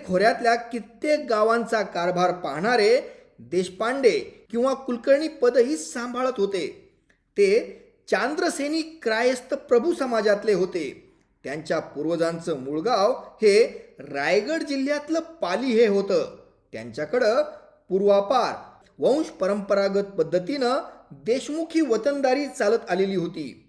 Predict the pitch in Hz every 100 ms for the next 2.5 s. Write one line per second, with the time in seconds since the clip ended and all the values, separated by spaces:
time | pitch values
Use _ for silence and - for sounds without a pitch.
0 | _ _ _ _ _ 117 143 196 254 285
1 | 302 285 302 269 220 226 247 269 - 233
2 | 220 185 185 - 226